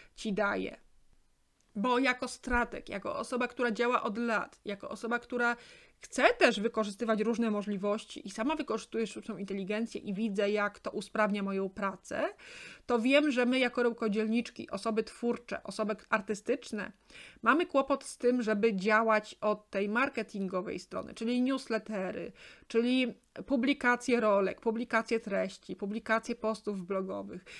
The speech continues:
Więc wiem, że pewne te rzeczy mogą cię przytłaczać, zwłaszcza ich ilość tych, tego, co jest do zrobienia, ale możesz sobie to ułatwić, możesz sobie to przyspieszyć. Stąd powstał mój program. Ale nie będę ukrywać, trzeba również pracować z tą sztuczną inteligencją,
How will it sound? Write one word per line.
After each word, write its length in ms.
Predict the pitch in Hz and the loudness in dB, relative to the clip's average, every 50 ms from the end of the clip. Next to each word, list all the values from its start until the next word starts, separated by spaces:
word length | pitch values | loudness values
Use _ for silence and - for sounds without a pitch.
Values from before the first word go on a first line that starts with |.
| - - - | -16 -8 -4
Więc 180 | 233 240 220 208 | -2 0 0 2
wiem, 220 | 247 262 294 330 | 2 2 2 4
że 100 | 320 311 | 2 0
pewne 320 | - 247 254 262 262 254 | 0 0 0 0 0 -2
te 200 | 247 - 226 226 | -2 -2 -2 -2
rzeczy 460 | 190 208 220 220 - - - 220 220 220 220 214 214 214 214 - - - | 0 0 0 0 -2 -4 -2 0 0 0 0 0 -2 -2 -2 -4 -4 -2
mogą 320 | 220 233 240 247 233 226 | -2 0 2 2 2 0
cię 360 | 233 - 233 220 214 214 214 214 | 0 -2 -2 2 2 2 0 -2
przytłaczać, 680 | - - - - 190 226 269 359 415 - 240 226 190 | -6 -14 -12 -8 -2 4 4 4 4 4 0 -2 -2
zwłaszcza 340 | - 202 220 220 220 - 202 | 0 2 2 2 2 0 -4
ich 280 | 190 214 - - - 254 | -4 -4 -8 -6 -2 -2
ilość 440 | 254 240 220 208 196 - - - | 0 0 0 -2 -2 -8 -14 -10
tych, 200 | - 220 196 - 190 - - - | -8 -8 -8 -8 -12 -16 -8 -6
tego, 200 | 240 202 214 202 | -4 -2 -2 -2
co 100 | - 208 | -2 -4
jest 120 | 196 180 | -4 -4
do 60 | 196 | -6
zrobienia, 460 | 190 190 202 185 196 190 190 220 - 320 370 - - - - - - | -4 -4 -6 -4 -4 -4 -4 0 0 0 0 0 -4 -16 -16 -12 -2
ale 220 | - 226 247 240 240 | 0 2 4 4 4
możesz 280 | 233 269 285 320 302 | 2 2 0 -2 -2
sobie 220 | - 285 247 262 247 | -2 -2 -2 -2 -2
to 120 | - 254 | -4 -6
ułatwić, 520 | - 240 247 240 233 233 233 - - 175 185 | -4 -2 0 2 2 2 2 0 -4 -8 -6
możesz 260 | 190 226 240 254 233 | -6 -6 -6 -8 -8
sobie 200 | - 240 240 - | -6 -6 -6 -6
to 100 | 254 247 | -8 -10
przyspieszyć. 800 | - - 254 - - _ - 254 247 226 196 - 175 - - - - - - - | -12 -14 -16 -16 -14 _ -2 0 0 0 -2 -6 -12 -12 -14 -20 -20 -20 -20 -20
Stąd 320 | - - - 262 294 294 - | -16 -6 0 0 0 0 0
powstał 420 | - 226 220 220 - 220 214 208 | -2 -4 -4 -2 -2 -2 -2 -2
mój 180 | 202 220 220 202 | 0 -2 -4 -4
program. 640 | - 214 226 233 202 196 214 214 - - 220 196 _ _ _ _ _ - | 0 0 0 2 0 -2 -4 -4 -4 -6 -10 -14 _ _ _ _ _ 2
Ale 240 | 220 240 262 254 | 4 4 4 4
nie 100 | 254 277 | 4 4
będę 280 | 254 285 311 311 302 254 | 2 2 2 4 4 2
ukrywać, 760 | - 240 - - 214 214 190 208 226 269 359 - - - - - - - - _ _ _ _ - | 2 0 -4 -2 -2 -2 0 2 2 2 2 0 -2 -12 -20 -20 -20 -20 -20 _ _ _ _ -10
trzeba 460 | - - 285 277 247 277 277 269 269 - - | -2 2 2 4 6 4 4 2 0 -2 -2
również 360 | 240 254 240 226 226 254 - | -2 -2 0 -2 -4 -6 -6
pracować 500 | - - 226 226 - 370 427 466 349 - | -6 -8 -8 -6 -4 -2 -2 -2 -2 -4
z 60 | - - | -4 -2
tą 140 | 220 226 | 0 0
sztuczną 400 | 220 - - 220 - - 196 196 | 0 -2 -10 -12 -10 -8 -10 -8
inteligencją, 800 | 208 202 196 202 196 190 180 196 180 185 196 - - - 311 | -8 -6 -4 -4 -4 -4 -4 -6 -6 -6 -8 -6 -2 -2 -2